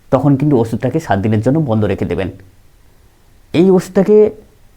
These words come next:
ঋতুচক্রের সমস্যাকে দূর করতে যথেষ্ট পরিমাণে অন্তত এক মাস, দেড় মাস যাবত সেবন করতে হবে। দরকার হলে একটু বেশি দিন সেবন করলেও কোনো রকম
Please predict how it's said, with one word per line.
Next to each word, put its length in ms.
ঋতুচক্রের 500
সমস্যাকে 460
দূর 160
করতে 220
যথেষ্ট 380
পরিমাণে 260
অন্তত 220
এক 140
মাস, 120
দেড় 200
মাস 160
যাবত 240
সেবন 240
করতে 220
হবে। 120
দরকার 220
হলে 120
একটু 160
বেশি 200
দিন 160
সেবন 260
করলেও 260
কোনো 160
রকম 180